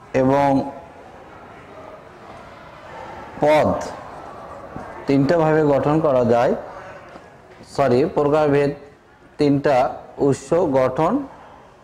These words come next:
পদ। এখন উৎসগত দিক থেকে আমরা জানি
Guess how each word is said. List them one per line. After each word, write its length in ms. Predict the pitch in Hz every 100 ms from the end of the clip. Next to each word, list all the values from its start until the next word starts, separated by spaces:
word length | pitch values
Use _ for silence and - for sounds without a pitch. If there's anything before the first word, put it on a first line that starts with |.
| -
পদ। 240 | 143 139 98 - - - - _ -
এখন 200 | 120 131 -
উৎসগত 680 | 160 147 - 190 185 185
দিক 240 | 185 175 170
থেকে 280 | - 165 175
আমরা 260 | 151 143 147
জানি 460 | 139 139 131 180